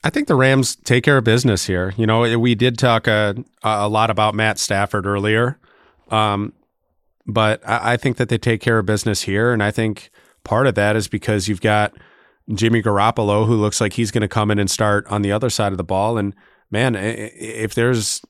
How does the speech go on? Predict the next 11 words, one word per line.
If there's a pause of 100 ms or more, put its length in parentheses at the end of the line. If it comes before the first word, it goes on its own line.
(140)
not
two
veterans
that
make
questionable
decisions (280)
more
often
than
another,